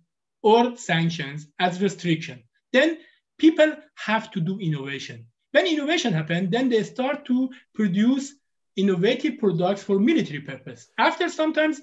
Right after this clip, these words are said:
the war is going to finish, and then they are going to move from military purpose to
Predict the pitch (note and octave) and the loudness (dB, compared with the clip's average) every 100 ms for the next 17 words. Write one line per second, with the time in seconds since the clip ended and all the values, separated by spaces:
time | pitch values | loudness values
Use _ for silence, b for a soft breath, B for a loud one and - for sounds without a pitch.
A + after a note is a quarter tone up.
0 | - F3 F3 A3 F#3 E3 F#3+ F3+ E3 E3+ | -2 0 2 4 2 0 -2 -2 -6 -6
1 | F3 C#4 - - _ _ - F3 F3 B3+ | -4 -4 -8 -14 _ _ -6 -2 0 0
2 | D#4 D#4+ b _ _ - F#3 F3 G3 A#3+ | 0 -4 b _ _ -2 2 2 2 0
3 | A#3 G3 F#3 G3 C4 - F#3+ G#3 G#3 D#4+ | 0 0 2 2 2 0 -2 0 2 0
4 | D#4+ - E3+ D#3 D#3+ D#3 G3+ | -2 -2 -4 -2 -6 -6 -6